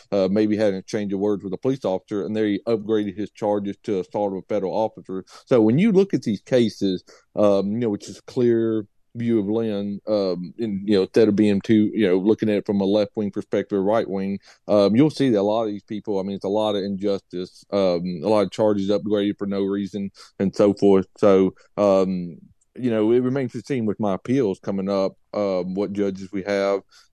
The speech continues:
and so forth. And a lot of these cases should be thrown out, but the left-wing judge wants to retaliate and don't want it, you know, want to use the full harshness of the law to punish us. Um, that's why they're not being thrown out. So a lot of,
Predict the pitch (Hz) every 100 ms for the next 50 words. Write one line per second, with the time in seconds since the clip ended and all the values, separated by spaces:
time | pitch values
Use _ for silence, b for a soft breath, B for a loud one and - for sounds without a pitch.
0 | - 98 110 101 117 107 98 113 147 175
1 | 113 107 95 _ _ _ _ _ _ _
2 | _ _ - 113 - 104 107 98 113 110
3 | 127 104 101 - 104 110 - 113 98 98
4 | 104 110 113 101 104 104 - - 95 92
5 | b b 107 - 113 104 104 104 98 92
6 | _ - 101 95 95 107 101 107 101 101
7 | - - 117 92 104 104 - - 92 92
8 | - - _ _ 117 113 101 - 117 110
9 | 107 104 _ _ - 123 110 - 117 98
10 | - 98 101 107 104 95 92 - 135 113
11 | - 98 - - B B - 117 110 92
12 | 95 117 - 123 117 107 101 101 90 -
13 | 101 98 107 87 - 101 104 135 123